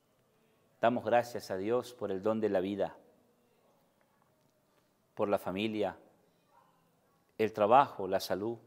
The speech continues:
lo que somos y tenemos. Damos gracias a Dios por este nuevo tiempo que nos ha permitido vivir, comenzar,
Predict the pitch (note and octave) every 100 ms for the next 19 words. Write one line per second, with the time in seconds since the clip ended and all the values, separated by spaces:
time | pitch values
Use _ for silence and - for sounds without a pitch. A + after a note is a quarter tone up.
0 | _ _ _ _ _ _ _ _ _ _
1 | A2 A2+ G#2 C3 C#3 D3 C#3+ - _ _
2 | A#2 G#2 F#2+ F#2+ E2+ - - _ _ _
3 | _ _ _ _ _ _ _ _ _ _
4 | _ _ _ - B2 A#2+ G#2 A#2 A#2 G2
5 | - F#2 F#2+ A#2 A#2 - - - _ _
6 | _ _ _ _ _ _ _ - A#2+ B2+
7 | C3 A#2+ A#2 A2 B2+ C#3 A#2 F#2+ - F#2
8 | - G2 G#2+ G2 F2 G#2+ A2 G#2 F#2 -
9 | _ _ _ _ _ _ _ _ _ -
10 | G#2 F#2+ A2+ C3 - - - _ - G#2
11 | G2 - A2+ A#2 - -